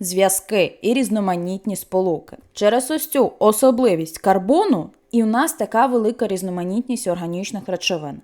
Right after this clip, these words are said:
На зараз відомо понад двадцяти мільйонів органічних речовин.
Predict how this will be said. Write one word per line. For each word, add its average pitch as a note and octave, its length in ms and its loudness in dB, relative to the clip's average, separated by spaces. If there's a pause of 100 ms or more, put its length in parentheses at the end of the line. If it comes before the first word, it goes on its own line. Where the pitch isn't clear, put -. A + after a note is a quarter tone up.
На G#3+ 200 2
зараз C#4+ 460 4
відомо F3+ 420 2
понад A#3 460 0
двадцяти G3+ 540 0
мільйонів A#3 600 0
органічних F#3+ 680 -4
речовин. E3+ 560 -6